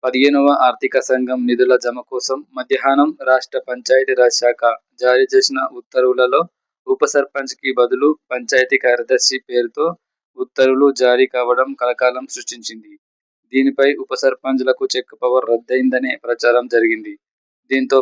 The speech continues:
పంచాయతీరాజ్ శాఖ అప్రమత్తమై మొదటి జీవో రద్దు చేసి రెండో జీవో జారీ చేసింది. ఉప సర్పంచ్నే వోచర్ సిద్ధం చేస్తారని, సర్పంచ్ ధృవీకరిస్తారని అందులో పేర్కొన్నారు.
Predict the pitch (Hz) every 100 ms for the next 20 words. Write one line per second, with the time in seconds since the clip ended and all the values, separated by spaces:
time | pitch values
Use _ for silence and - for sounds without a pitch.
0 | 127 123 123 127 127 123 120 120 123 123
1 | 120 135 - 127 127 123 131 131 135 -
2 | 123 120 123 - - 123 123 117 113 113
3 | 117 127 120 156 170 _ _ _ - 123
4 | 127 127 120 123 123 117 113 117 120 110
5 | 110 101 _ _ _ _ 123 120 131 135
6 | 127 135 135 131 139 147 151 123 127 131
7 | 131 - 120 127 127 127 120 131 127 131
8 | 143 151 - 123 - 131 131 139 139 123
9 | 123 131 131 123 - 127 123 139 160 -
10 | _ _ - 123 127 139 131 135 - 123
11 | 117 107